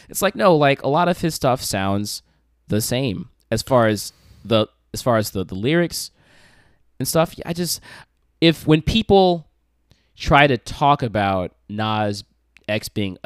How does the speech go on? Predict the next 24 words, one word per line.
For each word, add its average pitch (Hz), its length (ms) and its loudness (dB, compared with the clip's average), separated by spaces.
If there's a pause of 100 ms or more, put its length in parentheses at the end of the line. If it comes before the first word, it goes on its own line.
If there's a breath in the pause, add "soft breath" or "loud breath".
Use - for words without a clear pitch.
having 110 300 -4
a 92 60 -8
gimmick 92 540 -8
or 87 80 -10
talking 107 240 -10
about 92 100 -8
the - 80 -18
same 101 220 -10
things 113 260 -12
all 90 60 -10
the 90 80 -12
time, 107 280 -8 (120)
A, 131 340 2
like 107 100 -6
I 120 60 0
already 117 280 -2 (320)
proved 127 480 -4
in 113 120 -4
his 107 200 -8
lines, 107 540 -6 (760 soft breath)
it's 196 140 -6
not 220 160 2
even 208 180 -4
there. 185 420 -4